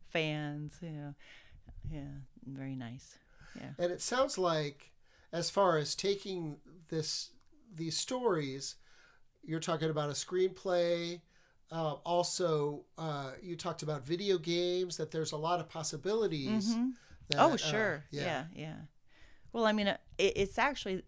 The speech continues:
Speaker 1: as far as I know, it's the only novel series where there's an entire world created by art. And I've looked. I've gone to
Speaker 2: Oh.
Speaker 1: bookstores and librarians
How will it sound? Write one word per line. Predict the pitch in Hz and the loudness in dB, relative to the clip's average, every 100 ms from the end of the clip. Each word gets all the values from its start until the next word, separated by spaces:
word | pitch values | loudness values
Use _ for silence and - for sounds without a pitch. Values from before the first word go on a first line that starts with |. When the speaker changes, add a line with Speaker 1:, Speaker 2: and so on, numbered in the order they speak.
| - | -6
Speaker 1:
as | 156 151 | -6 -2
far | 226 254 | 2 4
as | 269 214 | 4 2
I | 185 | 0
know, | 175 170 151 131 - | 0 -2 -2 -4 -4
it's | 170 175 - | -4 -4 -6
the | 160 147 - | -6 -6 -2
only | 165 190 208 214 220 214 214 208 _ - - | 2 2 0 -2 -2 -2 -4 -6 _ -20 -10
novel | 180 175 165 165 160 | -4 -2 0 -2 -4
series | 156 - 139 131 127 127 - - - - | -6 -8 -6 -6 -6 -10 -16 -20 -20 -10
where | 147 156 | -4 -2
there's | 156 156 151 151 147 - | 0 -2 0 -2 -6 -6
an | 151 | -4
entire | 147 151 165 156 | -4 -4 -4 -2
world | 151 147 139 | -4 -6 -8
created | - 135 135 | -8 -8 -6
by | 127 | -6
art. | 123 98 - | -8 -6 0
And | 190 | 4
I've | 262 214 | 4 6
looked. | 214 - - - - - - | 4 2 -6 -20 -20 -20 -2
I've | 151 170 175 170 | 2 4 4 2
gone | 165 165 170 175 | 0 2 0 -4
to | 180 | -4
Speaker 2:
Oh. | |
Speaker 1:
bookstores | 180 180 185 180 170 | 0 0 2 4 4
and | 160 151 | 0 0
librarians | 151 151 196 190 165 156 147 147 147 | 0 4 4 4 2 -2 -4 -4 -6